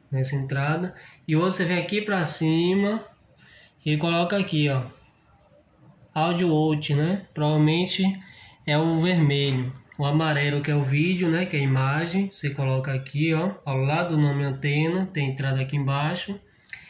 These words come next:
e o outro você encaixa aqui do lado, ó. Tá vendo outra entrada aqui?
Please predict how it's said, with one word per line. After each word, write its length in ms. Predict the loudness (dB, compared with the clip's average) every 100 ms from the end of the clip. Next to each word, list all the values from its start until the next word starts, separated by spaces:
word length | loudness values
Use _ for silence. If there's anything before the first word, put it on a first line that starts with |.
| -20 -14 -4
e 480 | 0 2 0 -2 -4 -2
o 60 | 0
outro 200 | 0 0
você 60 |
encaixa 400 | 0 2 0 0
aqui 160 | -2 0
do 120 | 2
lado, 400 | 2 2 0 0
ó. 240 | 0 -2 -6 _ _ _ _ _ _ _ _ _ _
Tá 80 | -4
vendo 220 | 2 4
outra 160 | 4 2
entrada 340 | 0 0 -2
aqui? 420 | -2 0 0 0